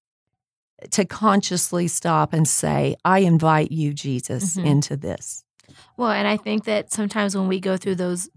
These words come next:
Speaker 2: bumps that we've already said, "That bump feels familiar,"
Speaker 1: Yep.
Speaker 2: that it could be that God's teaching us something else with that bump
Speaker 1: That's
Speaker 2: this
Speaker 1: right.
Speaker 2: time. And
Speaker 1: Mm-hmm.
Speaker 2: so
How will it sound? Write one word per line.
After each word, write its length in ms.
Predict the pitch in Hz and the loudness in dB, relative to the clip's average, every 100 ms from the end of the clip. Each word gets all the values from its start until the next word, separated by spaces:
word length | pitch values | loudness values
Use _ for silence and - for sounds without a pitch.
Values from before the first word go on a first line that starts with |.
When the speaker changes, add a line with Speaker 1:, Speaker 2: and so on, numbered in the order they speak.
| _ _ _ _ | _ _ _ _
Speaker 2:
bumps 360 | 180 208 190 - | 0 0 0 -2
that 180 | 190 185 | -4 -2
we've 220 | 185 180 | -2 0
already 240 | 175 180 | -2 -2
said, 320 | 175 - 190 | -6 -8 -10
"That 180 | 208 - | -10 -10
bump 240 | 190 180 _ | -8 -8 _
feels 240 | 196 185 - | -8 -8 -8
familiar," 560 | 180 180 190 185 196 | -8 -4 -4 -4 -8
Speaker 1:
Yep. 140 | 156 135 _ _ _ | -8 -10 _ _ _
Speaker 2:
that 140 | 226 208 | -2 -2
it 100 | 202 | -2
could 180 | 254 | -2
be 120 | 226 214 | 2 2
that 140 | 185 | 0
God's 260 | 190 190 - | -2 -2 -4
teaching 400 | 190 - 180 185 | -6 -6 -6 -6
us 100 | 175 | -6
something 400 | - 170 170 175 | -4 -4 -4 -4
else 300 | 220 269 - | -4 -4 -8
with 140 | - | -12
that 240 | - - 196 | -12 -14 -12
bump 220 | 160 175 | -12 -6
Speaker 1:
That's 180 | 160 196 | -6 -2
Speaker 2:
this 120 | 190 | -2
Speaker 1:
right. 100 | 226 | -2
Speaker 2:
time. 340 | - 190 180 | -6 -10 -8
And 120 | - 190 | -4 -2
Speaker 1:
Mm-hmm. 140 | 202 | -2
Speaker 2:
so 120 | 196 | -4